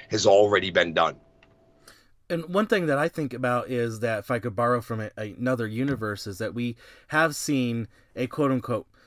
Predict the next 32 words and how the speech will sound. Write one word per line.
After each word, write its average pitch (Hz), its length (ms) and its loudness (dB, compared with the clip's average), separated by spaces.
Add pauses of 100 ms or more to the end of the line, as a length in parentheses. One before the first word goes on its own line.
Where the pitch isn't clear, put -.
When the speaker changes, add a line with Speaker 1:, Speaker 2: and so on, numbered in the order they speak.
(280)
Speaker 2:
uh, 104 360 -2 (260)
beast, 147 540 0
uh, 113 400 0
A 117 120 -4
K 120 140 -8
A 107 320 -6
Bruce 117 320 -6
Banner, 131 280 0
be 110 200 -6
able 113 240 -4
to 104 120 -8
control 185 420 -2
the 147 120 0
beast 127 280 -2
within 113 480 -4 (280)
and 113 100 -8
be 123 140 0
able 107 160 -2
to 98 80 -4
harness 139 500 -4
it. - 180 -12
So 95 380 -8 (1200)
we'll 110 80 -10
see 160 200 -4
how, 156 120 -2
we'll 127 220 -10
see 175 160 -6
what 165 100 0
happens 160 260 -6
in 143 80 -2
this 180 140 -6
match. 98 300 -12